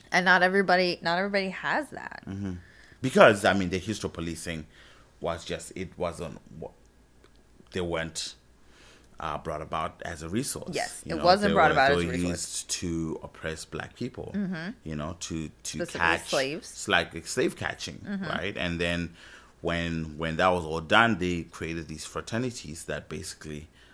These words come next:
Speaker 2: uh, that built up to the K K K and so
Speaker 1: Mm-hmm.
Speaker 2: forth. And, and then one thing led to another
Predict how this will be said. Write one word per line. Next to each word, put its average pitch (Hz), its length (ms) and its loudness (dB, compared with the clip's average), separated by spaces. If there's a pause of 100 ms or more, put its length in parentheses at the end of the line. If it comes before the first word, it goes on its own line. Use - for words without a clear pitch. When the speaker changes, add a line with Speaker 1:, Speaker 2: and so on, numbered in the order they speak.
(160)
Speaker 2:
uh, 69 340 -8 (240)
that - 160 -6 (500)
built 80 220 -4
up - 140 -14
to - 60 -16
the 80 80 -12
K 107 200 -4
K - 140 -12
K 85 360 -10
and 87 120 -14
so 190 120 -8
Speaker 1:
Mm-hmm. 196 120 -2
Speaker 2:
forth. 170 320 -8
And, 69 160 -14 (440)
and 73 460 -8 (580)
then 87 300 -2
one 92 180 0
thing 90 180 -2
led 80 180 -4
to - 80 -14
another 82 580 -4